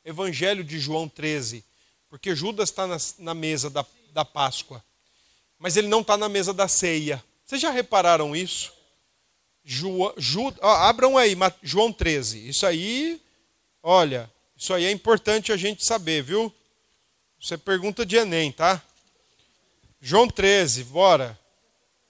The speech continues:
Ô, Cláudia, você tá animada, hein, Cláudia? Que foi? Comeu muito, foi? João treze, olha aí, ó. João treze, vinte e um. Olha aí, ó. "Ditas estas coisas, angustiou-se Jesus em espírito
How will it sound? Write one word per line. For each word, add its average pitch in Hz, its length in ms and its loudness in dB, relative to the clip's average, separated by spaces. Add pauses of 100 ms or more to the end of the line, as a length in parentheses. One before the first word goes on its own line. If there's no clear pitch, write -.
(280)
Ô, 226 60 -20
Cláudia, 156 540 6
você 226 200 -4
tá 262 160 -4
animada, 294 520 0
hein, 311 80 -6
Cláudia? 165 500 2 (160)
Que 262 100 -18
foi? 190 400 2 (680)
Comeu 214 300 2
muito, 214 320 -2
foi? 214 260 0 (120)
João 226 260 6
treze, 185 400 6
olha 240 200 6
aí, 220 160 6
ó. 139 240 6 (840)
João 214 260 4
treze, 240 380 2
vinte 247 320 -6
e 254 40 -2
um. 196 200 -4 (1040)
Olha 190 200 2
aí, 156 100 4
ó. 113 120 0 (480)
"Ditas 202 540 0
estas 165 380 -2
coisas, 180 560 4
angustiou-se 214 960 0
Jesus 180 520 -4
em 226 200 -4
espírito 196 880 -6